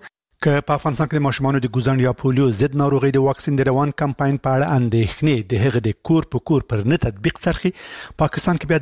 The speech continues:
دغه کمپاین که څه هم کور په کور عملي کیږي، خو په ډیرو سیمو کې له تاوتریخوالي سره مخامخ دی. د خیبر پښتونخوا ایالت په اورګزو سیمه کې پرون سه شنبه د ناپېژندو وسلوالو په یو برید کې د پولیو د واکسین د کمپاین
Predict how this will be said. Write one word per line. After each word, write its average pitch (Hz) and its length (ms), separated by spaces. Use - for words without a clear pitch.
دغه 151 220
کمپاین 147 340
که 143 80
څه - 100
هم 117 120
کور 180 180
په 170 140
کور 175 180
عملي 165 240
کیږي، 165 280
خو - 200
په 104 160
ډیرو 175 280
سیمو 175 200
کې - 60
له 156 160
تاوتریخوالي 117 640
سره 101 180
مخامخ 101 420
دی. 135 80
د 123 140
خیبر 120 260
پښتونخوا 123 540
ایالت 123 340
په - 40
اورګزو 120 600
سیمه 147 140
کې - 180
پرون 147 240
سه - 240
شنبه 143 240
د 139 80
ناپېژندو 139 560
وسلوالو 139 540
په 135 100
یو 131 160
برید 110 300
کې 147 80
د 120 280
پولیو 120 400
د 143 120
واکسین 139 360
د - 120
کمپاین 135 360